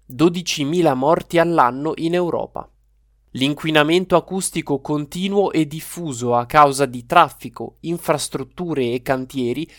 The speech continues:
sarebbe diventato un rischio per la salute pubblica. Secondo l'Agenzia Europea dell'Ambiente, E E A,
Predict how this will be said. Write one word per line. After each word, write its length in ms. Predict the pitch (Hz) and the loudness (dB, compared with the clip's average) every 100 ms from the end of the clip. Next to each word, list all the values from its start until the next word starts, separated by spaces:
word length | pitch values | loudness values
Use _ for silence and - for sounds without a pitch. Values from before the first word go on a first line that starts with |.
| _ | _
sarebbe 500 | - 190 190 165 180 | 4 6 6 2 -2
diventato 640 | 180 175 185 190 170 - | 2 0 2 2 2 0
un 160 | 143 135 | -4 -4
rischio 540 | - 185 - - 196 | -4 -2 -2 0 0
per 200 | 190 185 | 0 2
la 120 | 180 | 2
salute 480 | - 160 139 170 175 | 4 2 2 -4 -4
pubblica. 640 | 175 107 127 - - - _ _ _ _ _ _ _ | -4 -14 -12 -16 -12 -14 _ _ _ _ _ _ _
Secondo 560 | - 147 120 165 185 190 | 2 2 4 2 4 6
l'Agenzia 760 | 156 123 131 127 - 170 170 | 6 4 0 0 2 6 8
Europea 600 | 143 135 123 151 160 165 | 6 4 0 4 6 6
dell'Ambiente, 960 | 139 120 120 117 120 113 110 147 147 _ | 4 0 0 -2 -6 -6 -4 -6 -6 _
E 280 | 131 131 123 | -4 -2 0
E 60 | |
A, 260 | 117 117 | 0 -2